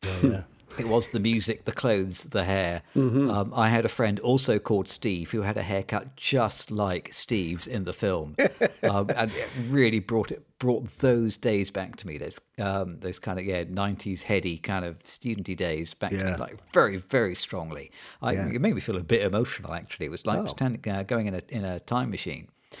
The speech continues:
Speaker 2: So, yeah, great fun. Steve, brilliant guitarist. There is some great guitar playing.
Speaker 1: Yeah.
Speaker 2: And I think it's a, a skillful decision on the part of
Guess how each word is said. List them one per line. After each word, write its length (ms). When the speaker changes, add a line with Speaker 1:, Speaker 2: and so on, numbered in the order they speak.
Speaker 2:
So, 260
yeah, 220
great 260
fun. 380
Steve, 580
brilliant 380
guitarist. 760
There 160
is 80
some 180
great 360
guitar 340
playing. 460
Speaker 1:
Yeah. 340
Speaker 2:
And 160
I 80
think 200
it's 140
a, 100
a 100
skillful 600
decision 720
on 120
the 80
part 380
of 220